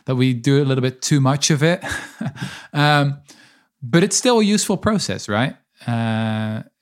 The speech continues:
it's, uh, I think, really central to the human experience. I think it's not, it's not a coincidence that we're the only species in the animal kingdom that blush, right? Um, but then, uh,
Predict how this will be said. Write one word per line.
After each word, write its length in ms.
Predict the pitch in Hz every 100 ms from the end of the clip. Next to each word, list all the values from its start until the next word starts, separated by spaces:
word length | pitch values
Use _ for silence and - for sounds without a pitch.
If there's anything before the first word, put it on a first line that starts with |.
| _ _ _ -
it's, 340 | 135 - -
uh, 180 | 135 135
I 120 | 139
think, 200 | 131 160
really 200 | 143 151
central 400 | 143 156 156 147
to 120 | 135
the 100 | 131
human 280 | 135 135 131
experience. 460 | 123 - 151 110 131
I 60 |
think 180 | 123 180
it's 160 | - -
not, 280 | 180 - - - _ _
it's 120 | -
not 120 | 208 190
a 40 |
coincidence 600 | 185 160 180 - 127 104
that 160 | 117 -
we're 140 | 123
the 180 | 117 120
only 240 | 120 120
species 380 | - 120 117 117
in 60 | 117
the 60 |
animal 220 | 120 131
kingdom 260 | 135 143 156
that 160 | 156 147
blush, 380 | 107 - - - _ -
right? 220 | 131 175 - _ _ _ -
Um, 760 | 127 127 120 117 113 110 107 - _ _ _ _ _ _ -
but 140 | 147
then, 460 | 156 214 160 123 - _ -
uh, 420 | 135 127 120 123